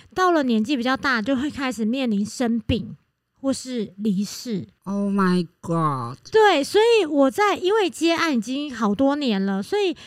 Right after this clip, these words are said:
Speaker 1: 这几年就慢慢会是，就是我认识的毛孩开始有生病啊，或是离开的这个状态，我就会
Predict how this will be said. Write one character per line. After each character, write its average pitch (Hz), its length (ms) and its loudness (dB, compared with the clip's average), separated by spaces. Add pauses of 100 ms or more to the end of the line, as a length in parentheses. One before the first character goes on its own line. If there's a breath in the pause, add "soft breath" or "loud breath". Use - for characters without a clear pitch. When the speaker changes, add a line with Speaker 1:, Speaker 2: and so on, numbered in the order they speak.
(120 loud breath)
Speaker 1:
这 453 120 0
几 294 140 0
年 233 140 2
就 294 120 -4
慢 339 160 0
慢 320 140 2
会 285 200 2
是， 269 360 -4
就 294 140 -4
是 311 140 -2
我 247 140 0
认 294 180 2
识 349 120 -2
的 285 120 4
毛 220 220 2
孩 220 180 -2
开 247 220 -4
始 208 140 -6
有 185 140 0
生 240 360 -2
病 220 300 0
啊， 190 120 -4
或 240 140 -4
是 294 180 -2
离 208 180 4
开 220 380 -2
的 202 160 -2
这 226 200 -6
个 196 100 -4
状 208 300 -4
态， 208 180 -6
我 185 140 -6
就 233 180 -4
会 240 200 -4